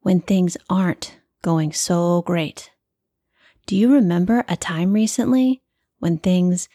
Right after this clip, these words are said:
didn't go so great? Maybe someone was mean to you and hurt your feelings.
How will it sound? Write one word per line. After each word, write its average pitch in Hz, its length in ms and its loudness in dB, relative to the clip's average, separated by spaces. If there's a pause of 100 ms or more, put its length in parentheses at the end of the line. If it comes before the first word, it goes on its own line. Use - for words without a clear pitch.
(420)
didn't 185 420 2
go 202 260 0
so 214 300 -2
great? 220 520 -4 (960)
Maybe 208 600 2
someone 185 460 2
was 160 220 -4
mean 185 280 2
to 190 140 -8
you 165 300 -4 (100)
and 165 240 -2
hurt 196 360 -4
your 156 180 -6
feelings. 165 920 -6